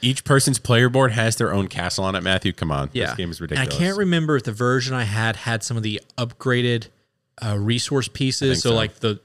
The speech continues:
Speaker 2: the, the wood is, wood and stone are plastic cubes, but they're textured to be like wood or stone. I don't know if I have that or not. I can't remember if I've opened up the game.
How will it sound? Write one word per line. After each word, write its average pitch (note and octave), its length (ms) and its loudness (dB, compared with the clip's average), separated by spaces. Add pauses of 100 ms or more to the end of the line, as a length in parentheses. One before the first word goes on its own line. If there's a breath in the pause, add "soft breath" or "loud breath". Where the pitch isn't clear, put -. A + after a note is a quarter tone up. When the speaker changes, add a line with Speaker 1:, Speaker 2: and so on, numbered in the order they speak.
(100)
Speaker 2:
the, G#2+ 180 -4
the A2+ 280 -6
wood A#2+ 340 4
is, G#2+ 120 0 (260)
wood C3+ 220 6
and A#2 140 0
stone B2+ 200 0
are G#2+ 60 0
plastic B2 460 -2
cubes, B2 220 0
but G#2+ 120 -4
they're G#2 120 -6
textured A#2 560 -4
to A2+ 60 -10
be A2 120 -4
like G#2+ 180 -4
wood G#2+ 180 -2
or G#2 40 -4
stone. A2 360 -4 (420 soft breath)
I G2+ 140 -10
don't B2 200 2
know B2+ 100 4
if A#2 100 -4
I G#2 60 -2
have G2+ 300 -2
that G2+ 120 -4
or G2 80 -6
not. F#2 300 -8
I - 60 -14
can't A#2+ 180 -6
remember A#2 180 -2
if G#2+ 80 -8
I've G2+ 120 -6
opened G#2 320 -6
up G2 100 -10
the G#2+ 60 -10
game. G2 400 -6